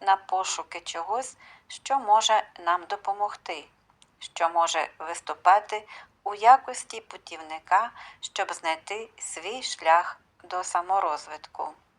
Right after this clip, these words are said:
Як багато хто думає і каже, потрібне було б диво. Цим дивом може бути і знайомство з книгою "Курс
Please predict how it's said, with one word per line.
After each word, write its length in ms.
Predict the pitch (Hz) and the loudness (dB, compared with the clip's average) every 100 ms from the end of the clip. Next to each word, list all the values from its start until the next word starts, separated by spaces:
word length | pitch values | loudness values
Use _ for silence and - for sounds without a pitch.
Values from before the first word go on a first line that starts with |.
| _ _ _ _ - | _ _ _ _ -14
Як 240 | 185 - | -12 0
багато 500 | - 170 175 165 - | 4 8 8 6 2
хто 260 | - - 160 | -12 -12 -12
думає 520 | - 240 233 196 185 - _ | -8 -2 0 0 -8 -14 _
і 100 | 185 | -18
каже, 580 | - 160 175 - 233 233 - - - _ | 0 6 6 4 -2 -6 -12 -20 -20 _
потрібне 800 | - 262 - 185 240 226 226 233 _ | -6 -6 -8 -10 -12 -6 -4 -4 _
було 400 | - 170 156 156 | -8 -6 -2 -4
б 180 | 160 - - _ | -4 -8 -14 _
диво. 520 | 175 214 180 - 50 55 _ _ _ _ _ _ _ _ _ _ _ _ | -12 -8 -8 -8 -8 -8 _ _ _ _ _ _ _ _ _ _ _ _
Цим 300 | - 285 294 - - | -6 -6 -6 -10 -8
дивом 440 | 392 392 370 403 392 _ 381 | -4 -2 2 2 0 _ -4
може 280 | 392 269 262 | 0 2 0
бути 480 | 254 392 196 202 202 | 0 -4 -6 -8 -10
і 140 | - 185 | -12 -16
знайомство 840 | 185 180 339 170 180 - - 214 - - | -6 -4 -4 -8 -10 -10 -6 -6 -6 -18
з 280 | - 185 - | -12 -12 -12
книгою 840 | - - 359 349 370 381 370 370 - _ _ | -16 -14 -12 -12 -10 -10 -10 -12 -14 _ _
"Курс 400 | - - - - | -10 -10 -10 -14